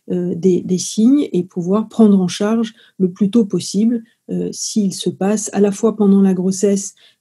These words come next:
euh, des symptômes ou des, des troubles de l'humeur qui, ou des troubles anxieux qui peuvent aussi augmenter, euh, cette participation de facteurs inflammatoires, mais aussi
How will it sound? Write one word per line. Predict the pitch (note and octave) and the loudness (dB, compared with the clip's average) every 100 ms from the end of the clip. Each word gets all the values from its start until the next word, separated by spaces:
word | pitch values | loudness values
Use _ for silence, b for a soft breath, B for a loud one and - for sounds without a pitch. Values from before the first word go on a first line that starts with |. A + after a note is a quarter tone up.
| - | -8
euh, | F3 F3 | -6 -2
des | F3 | 2
symptômes | F#3+ G3 F#3 F#3 G3 F#3+ | 2 4 2 2 2 4
ou | F3+ | 2
des, | F3 F3 | 0 -2
des | F3 | -4
troubles | F3 - F3+ | -4 -4 -2
de | F3+ | 0
l'humeur | F3 F3+ F#3+ F#3+ | 2 2 2 0
qui, | F#3 F3+ F3 b b _ | -4 -6 -6 b b _
ou | F3+ | -6
des | F3 | -6
troubles | - F#3+ F#3+ | -2 0 0
anxieux | F3+ G#3 | 0 -2
qui | G3+ | -4
peuvent | F#3+ F#3 F#3+ | -2 0 2
aussi | G3 - B3+ | 2 2 4
augmenter, | G3 G3 F#3 F#3+ G#3 G3+ B _ - | 6 4 4 2 0 -2 B _ -8
euh, | F3+ F3+ | -8 -8
cette | - - - - - F#3+ | -8 -10 -10 -12 -12 -10
participation | - - F3+ F#3 F3+ F3 | -14 -10 -10 -8 -8 -6
de | F3+ | -6
facteurs | F#3 F#3+ F#3 | -6 -8 -4
inflammatoires, | F3+ F3+ E3+ E3+ - A3 | -4 -4 -6 -6 -4 0
mais | B3 F#3 | 2 0
aussi | F3+ - A3+ | 0 -2 -2